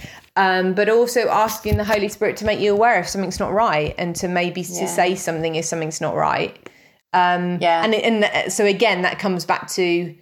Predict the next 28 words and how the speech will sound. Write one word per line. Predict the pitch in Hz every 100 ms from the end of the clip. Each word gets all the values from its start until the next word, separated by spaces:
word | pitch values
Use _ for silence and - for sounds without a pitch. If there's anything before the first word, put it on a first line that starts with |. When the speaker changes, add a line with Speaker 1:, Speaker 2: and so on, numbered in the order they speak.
| _
Speaker 1:
knowing | 190 196 190 185 180
God's | 190 185 -
voice, | 160 135 160 - -
knowing | 175 175 180 175
his | 170 170
heart | 175 165 -
for | 165
you, | 156 143
so | 151 175
that | 165
you | 180
can | 185
come | 175 196 196
to | 170
him |
and | 165
go, | 160 156
"I'm | - 185 196
not | 220 -
sure | 196 - 202 190 165
about | 160 151 147
this | 160 156
person | 180 160 156 160
that's | 131 156 - -
leading | 175 170 170 151
me | 151
here, | 160 147 143
God. | - - 156